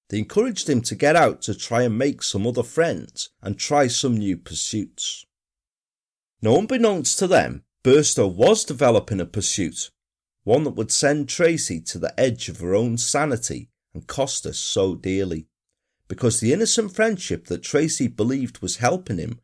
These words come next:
and was on-, uh, was ever only a gesture, a helping hand, had rapidly transformed in his mind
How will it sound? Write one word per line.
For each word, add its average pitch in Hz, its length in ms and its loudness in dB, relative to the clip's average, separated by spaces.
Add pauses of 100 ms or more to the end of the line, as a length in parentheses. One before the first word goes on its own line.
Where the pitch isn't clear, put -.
and - 80 -10
was 90 140 -2
on-, 143 260 0
uh, 107 220 0
was 104 200 -2
ever 131 440 0
only 131 320 0
a 127 60 -2
gesture, - 680 -4 (240)
a - 40 -20
helping 120 520 -2
hand, 131 480 -6 (600)
had 90 160 -10
rapidly 127 440 -2
transformed 127 800 0
in 78 120 -4
his 127 340 -4
mind 78 360 -8